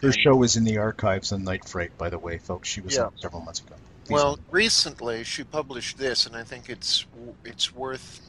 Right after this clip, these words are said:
Speaker 2: taking into consideration. Um, I mean, she's, she's somebody, you know, of stature. She's a university professor.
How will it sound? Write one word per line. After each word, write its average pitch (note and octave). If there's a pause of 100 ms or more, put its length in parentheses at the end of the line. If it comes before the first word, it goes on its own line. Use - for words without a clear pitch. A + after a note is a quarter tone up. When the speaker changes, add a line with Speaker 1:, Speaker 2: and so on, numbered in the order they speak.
(140)
Speaker 2:
taking E3
into C3+
consideration. C#3+ (500)
Um, A2+
I A#2
mean, A#2
she's, A#2+
she's D3+
somebody, F3
you G#3
know, E3+
of F3
stature. D#3+
She's A#2
a A#2 (560)
university B2
professor. B2+